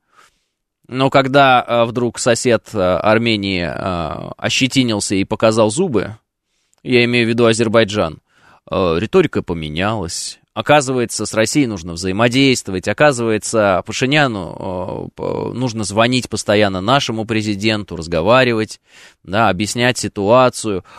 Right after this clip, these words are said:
Оказывается, всё не так просто в политике государств. Оказывается, государства и взаимоотношения, да, этих государств, они существуют не в вак-,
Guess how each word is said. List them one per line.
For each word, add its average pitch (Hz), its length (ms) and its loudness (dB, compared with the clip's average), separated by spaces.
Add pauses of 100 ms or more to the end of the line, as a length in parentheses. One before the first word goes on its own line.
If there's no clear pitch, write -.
(140)
Оказывается, 147 680 0
всё 180 180 2
не 143 140 2
так - 240 0
просто 143 520 4
в - 120 -8
политике 117 600 0
государств. 101 760 0 (380)
Оказывается, 139 720 2
государства 131 840 2
и 117 140 -2
взаимоотношения, 123 840 0
да, 131 200 6
этих 113 240 0
государств, 95 640 -2 (380)
они 127 540 4
существуют 123 580 0
не 113 260 0
в 98 400 2
вак-, 131 300 2